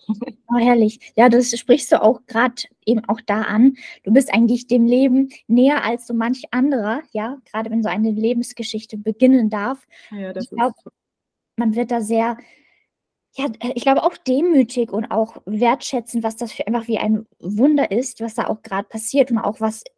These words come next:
Speaker 2: in dem, im weiblichen Körper passiert. Und, ähm, das macht mich auch immer, ja, mittlerweile einfach sehr, sehr traurig zu sehen, ähm, wie viele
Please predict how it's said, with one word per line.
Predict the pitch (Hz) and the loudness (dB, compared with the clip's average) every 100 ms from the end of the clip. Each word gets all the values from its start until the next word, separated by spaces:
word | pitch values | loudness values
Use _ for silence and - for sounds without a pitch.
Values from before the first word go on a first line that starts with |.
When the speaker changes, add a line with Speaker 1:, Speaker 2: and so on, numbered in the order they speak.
| _ _ | _ _
Speaker 2:
in | 226 | 2
dem, | 220 220 | 4 4
im | 196 220 | 2 2
weiblichen | 214 214 220 240 | 0 -2 -2 -2
Körper | 220 269 320 240 | 0 -2 0 -2
passiert. | - 214 - - 196 208 | -4 -10 -10 -6 -6 -4
Und, | 180 208 - - - - | -2 -2 -4 -20 -20 -6
ähm, | 214 208 214 | -2 0 -2
das | 220 214 | -4 -4
macht | 220 220 | -4 0
mich | 262 247 | 0 0
auch | 190 220 | -2 0
immer, | - 226 220 214 202 - _ _ _ | 2 4 2 0 -4 -12 _ _ _
ja, | 220 226 214 - _ _ _ _ _ | -4 -2 -4 -6 _ _ _ _ _
mittlerweile | 226 370 320 185 196 175 175 175 | 2 4 2 0 -2 -2 -4 -6
einfach | 196 208 190 - | -8 -8 -10 -12
sehr, | 202 196 185 | -4 -2 0
sehr | 196 185 | -2 -4
traurig | - 190 202 220 - | -2 0 2 0 -4
zu | - | -6
sehen, | 196 214 214 220 - | 0 4 4 4 2
ähm, | 202 202 | -2 2
wie | 214 | 0
viele | 220 247 233 220 220 | 0 0 6 4 4